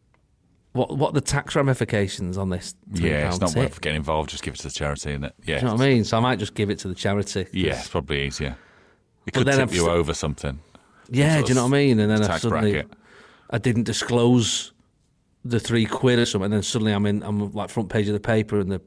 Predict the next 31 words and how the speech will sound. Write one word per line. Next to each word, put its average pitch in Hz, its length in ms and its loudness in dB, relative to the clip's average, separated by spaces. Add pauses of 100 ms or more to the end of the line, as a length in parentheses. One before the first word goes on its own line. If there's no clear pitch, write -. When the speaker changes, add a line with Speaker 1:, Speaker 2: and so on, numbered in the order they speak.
(140)
Speaker 1:
the 90 160 -10 (200)
Prime 101 200 0
Minister's 107 320 -2
coming 104 260 -4
out 101 180 -4
saying 98 180 -6
that 85 100 -6
I 85 40 -8
was 98 220 -8
avoiding 95 400 -4 (160)
paying 95 160 -4
me 95 80 -4
tax 110 360 -4
or 87 60 -12
something. 67 340 -10
Speaker 2:
Yeah, 76 280 -2 (180)
yeah. 73 200 -6 (340)
No, 67 80 -6
you 67 40 -8
Speaker 1:
And - 0 -
I - 20 -8
Speaker 2:
don't 110 140 -2
Speaker 1:
was - 0 -
Speaker 2:
want 104 80 -4
Speaker 1:
like, 104 120 -2
Speaker 2:
that. - 20 -4
Speaker 1:
"No, 202 140 2
I 190 60 2
paid 196 360 0
it, 160 280 -2
but 120 180 -8